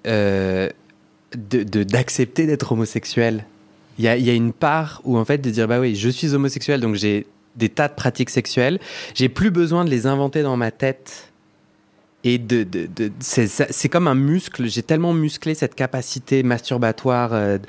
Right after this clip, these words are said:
de me raconter des mythos. C'est de revenir au corps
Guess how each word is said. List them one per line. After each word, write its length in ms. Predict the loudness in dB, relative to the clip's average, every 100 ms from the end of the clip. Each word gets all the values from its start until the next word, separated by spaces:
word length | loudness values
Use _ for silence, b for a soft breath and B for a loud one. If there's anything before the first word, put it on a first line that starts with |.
| B B B 0
de 80 |
me 80 | 2
raconter 420 | 2 2 0 2
des 120 | 2 2
mythos. 420 | 2 2 -2 -2 B B
C'est 140 | -2 2
de 80 |
revenir 440 | 2 2 2 0 0
au 120 | -2
corps 600 | -2 -2 0 -2 -8 -16